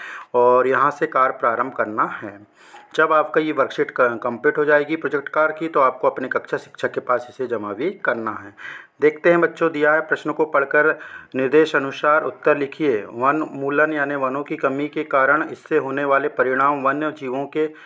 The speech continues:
वन्य प्राणियों के जीवों पर इसका प्रभाव व वन मूलन का स्थायी हल सूचना, इन बिंदुओं पर अध्ययन कर जानकारी एकत्रित कर लिखिए। पहला प्रश्न बन रहा है कि वन उन्मूलन के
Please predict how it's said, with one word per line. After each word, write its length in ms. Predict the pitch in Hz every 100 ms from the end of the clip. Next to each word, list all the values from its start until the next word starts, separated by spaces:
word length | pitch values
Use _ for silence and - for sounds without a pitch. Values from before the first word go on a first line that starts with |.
| - - - - - -
वन्य 200 | 143 160
प्राणियों 400 | 160 131 131 147
के 140 | 165
जीवों 300 | 147 127 139
पर 160 | 143 147
इसका 280 | 127 - 151
प्रभाव 460 | 139 123 139 139
व 220 | 143 143 135
वन 100 | 143
मूलन 340 | 139 139 147
का 320 | 151 151 143
स्थायी 420 | - - 139 147
हल 200 | 135 139
सूचना, 580 | 135 135 123 143 147 156 143
इन 180 | 151 147
बिंदुओं 360 | 135 131 139
पर 180 | 135 143
अध्ययन 340 | 120 - 139
कर 200 | 135 147
जानकारी 600 | 143 131 123 123 135 143
एकत्रित 420 | 127 131 120 143 -
कर 180 | 143
लिखिए। 520 | 143 123 - 139 101 - - - -
पहला 300 | 127 139 151
प्रश्न 360 | - - 151
बन 100 | 135
रहा 160 | 131 143
है 60 |
कि 180 | 143 160
वन 200 | 135 143
उन्मूलन 360 | 143 139 143 147
के 300 | - 151